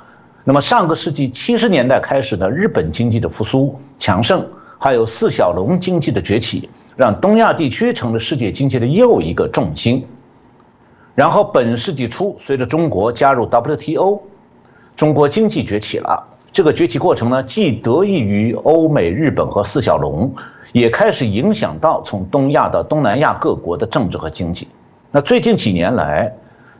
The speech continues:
中国多，经过多年的扩军备战，军事实力显著增强了。当中国的对外军事布局不断向外延伸的时候，在东半球中国的周边地带，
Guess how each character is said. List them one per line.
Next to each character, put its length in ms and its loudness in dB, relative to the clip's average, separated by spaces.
中 180 4
国 220 4
多， 420 0
经 240 -4
过 140 -2
多 280 0
年 200 0
的 80 0
扩 200 -2
军 220 -2
备 180 0
战， 300 -4
军 180 2
事 140 -2
实 240 -4
力 220 0
显 280 -4
著 180 -2
增 260 0
强 340 -4
了。 220 -4
当 180 4
中 280 4
国 100 2
的 80 0
对 220 0
外 240 2
军 200 -4
事 140 -4
布 240 -4
局 240 -4
不 160 0
断 260 2
向 300 -2
外 100 4
延 320 -2
伸 260 0
的 100 2
时 120 -6
候， 360 -2
在 220 4
东 460 0
半 260 0
球 220 -4
中 360 0
国 160 0
的 80 -2
周 220 0
边 220 0
地 100 -2
带， 300 0